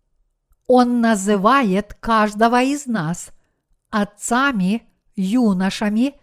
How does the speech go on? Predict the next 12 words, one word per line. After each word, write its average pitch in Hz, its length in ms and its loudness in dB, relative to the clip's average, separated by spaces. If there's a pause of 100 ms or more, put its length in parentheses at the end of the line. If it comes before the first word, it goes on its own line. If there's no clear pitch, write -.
(320)
или 269 300 -2
малыми 233 560 0
детьми, 208 640 -4 (500)
в 185 60 -6
зависимости 240 840 0
от 220 280 -2
того, 220 500 0 (240)
насколько 247 720 0
зрелой 214 640 -2 (380)
является 233 800 0
наша 247 380 0
вера, 185 500 -2